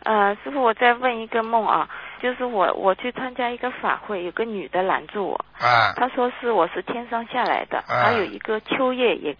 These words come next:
Speaker 1: 要跟你一起来的。
Speaker 2: 啊。
Speaker 1: 然后我梦醒了以后，我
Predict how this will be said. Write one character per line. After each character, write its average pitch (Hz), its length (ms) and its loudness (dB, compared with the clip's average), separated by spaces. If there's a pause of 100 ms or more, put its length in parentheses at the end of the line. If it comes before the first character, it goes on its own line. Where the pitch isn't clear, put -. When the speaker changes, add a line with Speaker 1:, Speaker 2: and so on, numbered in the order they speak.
Speaker 1:
要 202 180 4
跟 233 240 -6
你 180 140 -8
一 240 100 -8
起 - 220 -4
来 120 240 0
的。 156 180 4
Speaker 2:
啊。 127 400 10 (160)
Speaker 1:
然 214 160 2
后 240 220 6
我 185 260 2
梦 233 240 0
醒 170 220 -8
了 160 100 -4
以 160 140 -8
后， 202 180 -4
我 165 320 0